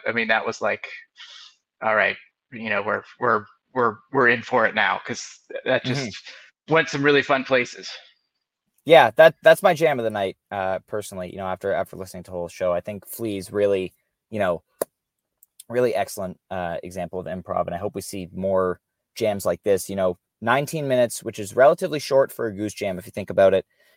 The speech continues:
Speaker 2: You know, we're routinely seeing a lot of, you know, twenty-five minute or so jams. Um, and so this one covered a lot of territory, uh, in sub twenty. Uh, let's continue on this,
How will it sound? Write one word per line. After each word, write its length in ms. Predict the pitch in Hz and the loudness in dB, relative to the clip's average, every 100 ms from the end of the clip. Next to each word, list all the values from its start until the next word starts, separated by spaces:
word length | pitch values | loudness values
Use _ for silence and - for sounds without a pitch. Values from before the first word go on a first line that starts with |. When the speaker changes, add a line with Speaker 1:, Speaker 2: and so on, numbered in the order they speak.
| - | -6
Speaker 2:
You 80 | |
know, 120 | 101 95 | 0 2
we're 200 | 95 98 | 2 2
routinely 560 | 98 101 - 127 123 | -2 -8 -6 -4 -4
seeing 300 | - 120 110 | -4 -6 -4
a 40 | 98 | 2
lot 220 | 101 98 | 4 4
of, 180 | 92 87 | 0 -4
you 80 | - | -10
know, 100 | 95 | -10
twenty-five 600 | - 120 104 - 101 92 | -6 -8 -6 0 0 0
minute 200 | 95 90 | -4 -8
or 80 | 87 | -10
so 200 | - 95 | -6 -6
jams. 500 | 92 101 101 98 - _ _ _ - | -4 -6 -6 -10 -16 _ _ _ -6
Um, 380 | 98 85 85 76 _ _ _ _ _ _ - - | -4 -4 -6 -12 _ _ _ _ _ _ -20 -14
and 80 | 110 | -8
so 80 | |
this 140 | 123 - | -8 -6
one 120 | 151 | -4
covered 220 | 143 131 | -2 0
a 40 | 123 | 4
lot 200 | 117 104 | 4 2
of 60 | |
territory, 600 | - 98 95 98 85 87 - | -2 -2 -2 -2 -4 -6 -10
uh, 220 | 92 82 | -8 -8
in 140 | 85 85 | -10 -14
sub 340 | - 98 87 | -2 -2 -4
twenty. 420 | - 107 95 76 _ _ - - - | -10 -6 -6 -8 _ _ -20 -20 -2
Uh, 60 | |
let's 140 | 110 - | -2 -2
continue 420 | 151 170 170 156 | -4 -2 0 4
on 360 | 143 143 135 127 | 6 6 4 -2
this, 480 | 107 117 110 - - | -2 0 0 -2 -12